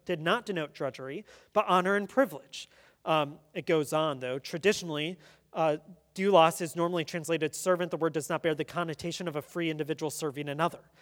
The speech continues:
So it gets into all of these issues.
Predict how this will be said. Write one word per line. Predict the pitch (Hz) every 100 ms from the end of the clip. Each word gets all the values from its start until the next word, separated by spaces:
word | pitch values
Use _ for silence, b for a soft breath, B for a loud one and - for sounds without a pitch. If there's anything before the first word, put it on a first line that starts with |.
| b b -
So | 220
it | 208
gets | 269 254
into | 196 202 170
all | - 190 226
of | 185
these | 190 156
issues. | 214 - 127 220 -